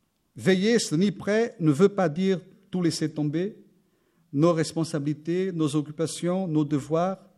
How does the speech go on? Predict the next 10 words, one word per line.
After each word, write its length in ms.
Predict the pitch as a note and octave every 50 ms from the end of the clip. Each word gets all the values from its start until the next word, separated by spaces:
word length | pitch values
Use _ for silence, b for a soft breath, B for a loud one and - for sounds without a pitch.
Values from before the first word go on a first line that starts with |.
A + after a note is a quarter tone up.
| _ _ _ _ _ _ _ _ _ _ _ -
et 140 | D3 D#3+
aller 220 | D#3 D3+ D#3+ F3+ F3+
sur 200 | - - - E3
les 100 | D#3 D#3
montagnes 500 | D3 D3 C#3 C3 - D#3 D#3+ E3+ E3+ D3+
attendre 360 | C3 - - D#3+ D#3+ D3+ C3+
le 100 | B2 B2+
retour 380 | B2 B2 C3+ B2+ - D3+ D#3 C#3
du 140 | B2+ C#3
Christ. 500 | C3+ - G3+ G#3+ - - - - _ _